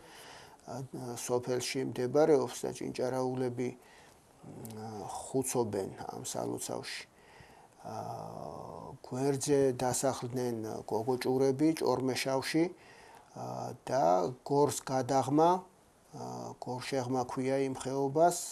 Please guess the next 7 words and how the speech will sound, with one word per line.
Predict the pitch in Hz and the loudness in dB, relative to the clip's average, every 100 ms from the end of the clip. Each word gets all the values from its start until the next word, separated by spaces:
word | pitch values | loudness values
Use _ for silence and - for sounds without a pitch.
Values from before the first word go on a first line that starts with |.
| - 123 | -12 -12
დასახლდნენ | - 120 - 139 - 131 123 123 | -4 -4 0 0 0 -4 -4 -2
არაბულები | 117 135 135 151 170 156 143 | 0 0 0 2 2 4 2
და | 131 127 | 0 -4
მთელი | - 147 160 147 | -2 2 4 4
ის | 139 - - | 2 0 2
ხეობა, | 160 175 143 117 - - - - - - - | 6 6 6 2 -4 -10 -20 -20 -20 -20 -8
რამდენიმე | 123 131 139 139 139 | -2 2 4 4 4